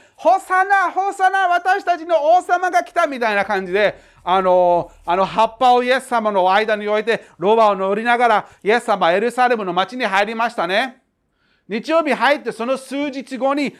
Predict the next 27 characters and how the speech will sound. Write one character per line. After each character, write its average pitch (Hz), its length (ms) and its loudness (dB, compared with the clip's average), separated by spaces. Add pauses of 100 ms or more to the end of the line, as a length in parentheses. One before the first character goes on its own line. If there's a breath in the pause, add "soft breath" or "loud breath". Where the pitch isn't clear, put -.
(140 loud breath)
イ 175 100 -2
エ 247 100 -2
ス 247 100 -16
様 208 220 0
は 233 140 2
自 175 220 -8
分 269 260 0
の 285 240 -2 (240 loud breath)
力 277 500 0
強 277 400 0
い 214 200 -6 (200 soft breath)
権 311 360 -4
利 240 100 -4
を 208 60 -2
示 277 340 -6
し - 80 -14
て 254 120 0
い 220 80 -2
ま 175 120 -2
し - 80 -16
た。 131 220 -18 (480 soft breath)
エ 170 100 0
ル 240 140 0
サ 269 180 0
レ 269 100 0
ム 254 80 -8
の 226 280 -2